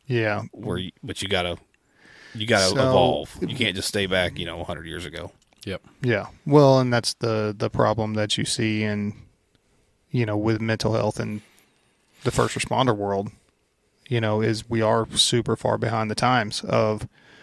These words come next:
Speaker 1: the awareness, the explaining things,
Speaker 3: Mm-hmm.
Speaker 1: like,
Speaker 2: Mm-hmm.
Speaker 1: just the communication aspect of it, of going, "This is normal," and being, you know, having resources in place to deal with it, and then members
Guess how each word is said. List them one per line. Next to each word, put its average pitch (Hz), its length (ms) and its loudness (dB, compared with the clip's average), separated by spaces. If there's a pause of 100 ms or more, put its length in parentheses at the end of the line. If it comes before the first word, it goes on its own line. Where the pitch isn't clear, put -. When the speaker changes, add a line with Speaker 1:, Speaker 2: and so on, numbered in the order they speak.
(420)
Speaker 1:
the 120 160 2
awareness, 110 840 0
the 110 240 -4
explaining 113 720 -2
things, 104 580 -6
Speaker 3:
Mm-hmm. - 100 -6
Speaker 1:
like, 107 200 0
Speaker 2:
Mm-hmm. 127 300 -10
Speaker 1:
just 117 400 0
the 120 160 2
communication 127 800 0
aspect 101 460 -4
of 110 160 -2
it, 107 80 -2
of 107 120 -6
going, 110 320 0
"This 139 240 2
is 156 120 2
normal," 131 540 2 (960)
and 120 220 2
being, 120 340 2
you 131 120 2
know, 107 140 2
having 107 260 -2
resources 113 460 0
in 107 100 -2
place 113 260 2
to - 40 -12
deal 113 260 4
with 104 180 0
it, 104 120 -4 (120)
and 113 140 -2
then 107 440 -2 (180)
members 110 680 -2